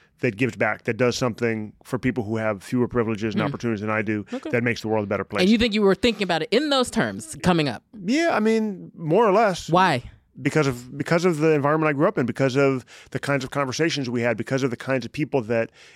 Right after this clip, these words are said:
Speaker 1: in our broader community were held up as kind of role models, people who, you know,
Speaker 2: But
Speaker 1: th-
Speaker 2: it wasn't just that. If we're being honest, you grew, you grew up in a, you grew up, I presume, I don't,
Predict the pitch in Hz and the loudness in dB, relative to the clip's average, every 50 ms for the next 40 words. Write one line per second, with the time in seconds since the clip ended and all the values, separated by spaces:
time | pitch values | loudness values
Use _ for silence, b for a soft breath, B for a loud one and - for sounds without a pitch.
0 | B B _ 135 131 131 127 123 123 127 120 110 98 120 123 120 120 113 - - | B B _ -2 0 2 2 2 2 2 0 0 0 0 0 0 0 -2 -4 -4
1 | 127 170 214 208 160 135 113 120 117 104 117 123 117 113 120 120 117 - - - | -2 0 0 0 0 0 0 0 -2 0 0 0 0 2 0 0 -2 -4 -6 -4
2 | 127 120 117 113 113 110 101 - b b b b b b b b - 127 123 117 | -2 0 0 0 0 -2 -4 -8 b b b b b b b b -4 -2 0 2
3 | 123 139 170 165 131 110 98 95 95 - - 123 113 - 123 120 104 107 120 123 | 2 2 2 2 0 0 0 -4 -8 -8 -6 -6 -6 -4 -4 -4 -2 -2 -4 -4
4 | 123 151 156 139 127 B B B 214 - 381 381 349 381 349 277 269 254 190 160 | -2 -2 -2 -2 -2 B B B 0 4 4 6 6 4 4 4 0 0 0 0
5 | 185 165 - 160 147 143 131 131 123 170 180 196 226 233 214 202 208 214 208 160 | 0 0 -2 -4 -6 -6 -8 -4 -2 -2 0 2 2 2 4 4 2 2 2 0
6 | 120 107 95 101 - - 156 180 185 196 202 190 180 - 160 170 170 165 175 180 | -2 -2 -6 -8 -8 -6 -6 -4 0 0 2 2 2 0 -2 -6 -4 -2 -2 -2
7 | 175 175 170 151 147 139 135 135 127 117 - - _ 147 151 160 170 160 147 170 | -2 -2 -4 -4 -4 -6 -6 -6 -6 -8 -10 -14 _ -16 -12 -10 -10 -6 -4 -2
8 | 180 185 190 160 131 135 - - - _ _ _ - 147 - - - 175 151 131 | 0 0 2 2 0 -2 -2 -6 -16 _ _ _ -6 -6 -6 -4 -8 -8 -6 -4
9 | 151 143 - 113 - - 127 135 143 147 - | -6 -6 -6 -6 -8 -8 -8 -8 -8 -10 -12